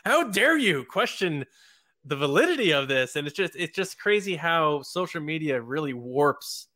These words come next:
reality. Um, but either way, let's say this is accurate, and this,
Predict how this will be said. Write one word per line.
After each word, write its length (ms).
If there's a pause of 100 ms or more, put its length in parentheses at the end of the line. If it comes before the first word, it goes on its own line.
(140)
reality. 680 (520)
Um, 300
but 200
either 180
way, 280 (800)
let's 260
say 420
this 220
is 160
accurate, 500
and 160
this, 200